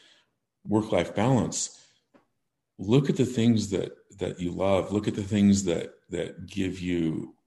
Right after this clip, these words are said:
uh, that, that give you passion, and, and make sure that you're working them in. We, we can't work six days a week, twelve hours a day. We, we have to take time for ourselves,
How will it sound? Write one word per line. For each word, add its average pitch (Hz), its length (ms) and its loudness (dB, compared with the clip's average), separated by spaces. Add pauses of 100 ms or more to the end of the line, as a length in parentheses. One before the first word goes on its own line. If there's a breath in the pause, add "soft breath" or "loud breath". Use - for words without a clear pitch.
(100)
uh, 80 300 -8 (500)
that, - 280 -10
that 90 140 -8
give 95 180 -2
you 87 140 -4
passion, 98 600 -4
and, 87 340 -4 (320 loud breath)
and 92 220 0
make 151 180 4
sure 156 160 2
that 123 80 4
you're 87 140 0
working 95 420 -2
them 85 180 0
in. 95 240 0
We, 101 240 0
we 98 140 0
can't 123 460 0
work 110 400 0 (240 soft breath)
six - 440 -4
days 101 300 0
a 82 60 -2
week, 98 260 -2
twelve 92 240 -2
hours 85 300 0
a 82 40 -10
day. 95 240 0
We, 95 280 -4 (180 loud breath)
we 87 140 -6
have 107 260 -4
to - 100 -4
take - 240 -4
time 90 200 -4
for 90 120 -8
ourselves, 82 600 -4